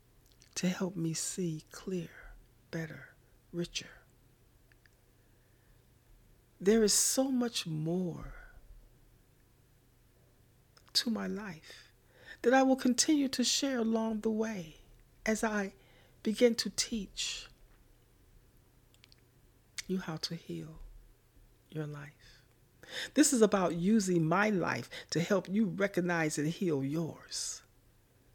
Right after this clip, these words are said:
to give greater, deeper insight into the decisions that we have to make sometimes about ourselves.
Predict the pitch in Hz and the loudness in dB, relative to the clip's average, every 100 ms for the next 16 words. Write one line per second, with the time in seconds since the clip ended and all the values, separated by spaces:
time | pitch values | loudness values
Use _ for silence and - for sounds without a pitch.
0 | _ _ - - - - 220 180 214 196 | _ _ -20 -20 -10 0 2 6 8 8
1 | 165 175 208 233 196 170 165 - - _ | 6 4 6 8 6 4 2 -10 -20 _
2 | _ - 233 240 - 165 135 131 - 208 | _ 4 6 6 4 0 0 -4 2 6
3 | 240 - - 156 - - - - - - | 6 4 2 -2 -6 -8 -4 -4 -6 -20
4 | _ _ _ _ _ _ _ _ _ _ | _ _ _ _ _ _ _ _ _ _
5 | - - - - 262 277 262 262 254 - | -18 -16 0 6 6 6 2 2 4 4
6 | 330 285 254 - 262 262 269 277 262 - | 2 2 -2 0 0 2 0 -2 -4 0
7 | 254 269 320 - - 202 180 - 185 151 | 0 0 -4 -8 -4 -4 -4 -6 -8 -8
8 | 170 - 220 233 233 214 190 - 190 - | -8 -6 -4 -2 -2 -2 -2 -2 -2 -6
9 | - - | -10 -16